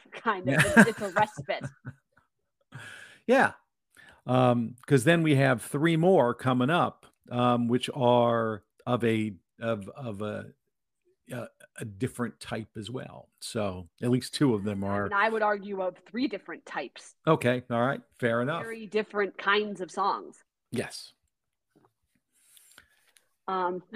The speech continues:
Speaker 1: <laughs> I was just thinking you should have, like, bookended the wedding with Burn On.
Speaker 2: <laughs>
Speaker 1: Of course, Cleveland specific song. <laughs>
Speaker 2: Cleveland, city of lights,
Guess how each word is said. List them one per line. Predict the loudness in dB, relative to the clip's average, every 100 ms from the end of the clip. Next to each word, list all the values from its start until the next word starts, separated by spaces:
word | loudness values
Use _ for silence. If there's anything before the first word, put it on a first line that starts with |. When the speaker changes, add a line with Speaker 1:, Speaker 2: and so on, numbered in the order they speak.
| -8 -6 -10
Speaker 1:
<laughs> | -10 -16 -12 2
I | 2
was | 4 0
just | -2 0
thinking | -2 2 0 0 _ _ -4
you | -2
should | 0 -2
have, | 2
like, | 2 2 _ _ 0
bookended | 0 4 2 2 -2
the | 2
wedding | 4 2 0 -6
with | -10 -4
Burn | 0 4
On. | 4 2 -2 -6 _ _ _ _ _ -10
Speaker 2:
<laughs> | -2 -2 -2 -10 -18 -20 -20 _ -14 -12 -14 -20 _ -12
Speaker 1:
Of | -10
course, | 2 2 2 -2 -16
Cleveland | 0 2 4 0 -2
specific | -6 -4 -4 -6 -6
song. | 2 2 2 -2 -4 -8 _ _ _ _ _ _ _
<laughs> | _ _ _ -18 -16 -16 -16
Speaker 2:
Cleveland, | -2 0 2 0 -2
city | 0 0
of | 2
lights, | 2 0 -4 -14 -20